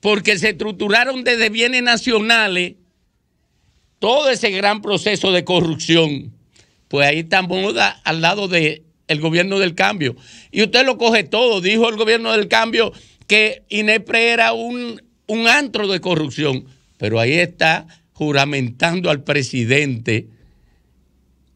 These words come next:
el que estaba al frente de inepre. Y usted lo puede buscar uno por uno,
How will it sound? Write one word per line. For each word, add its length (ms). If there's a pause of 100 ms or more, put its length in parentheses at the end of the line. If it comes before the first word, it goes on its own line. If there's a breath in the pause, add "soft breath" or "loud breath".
(640)
el 220
que 120
estaba 280
al 100
frente 400
de 80
inepre. 520 (1900 soft breath)
Y 80
usted 240
lo 100
puede 220
buscar 360
uno 200
por 180
uno, 400